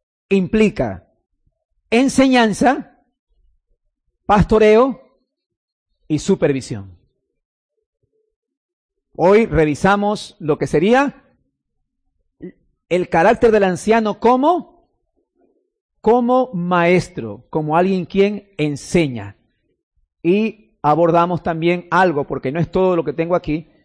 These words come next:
el carácter del anciano como pastor. En la próxima semana terminaremos esto antes de pasar al carácter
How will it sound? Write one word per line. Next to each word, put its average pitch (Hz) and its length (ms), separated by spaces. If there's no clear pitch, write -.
el 156 120
carácter 160 360
del 165 120
anciano 165 460
como 151 540
pastor. 104 500
En - 80
la 110 100
próxima 180 320
semana 196 840
terminaremos 151 760
esto 175 440
antes 185 360
de 175 100
pasar 175 320
al 160 220
carácter 196 1000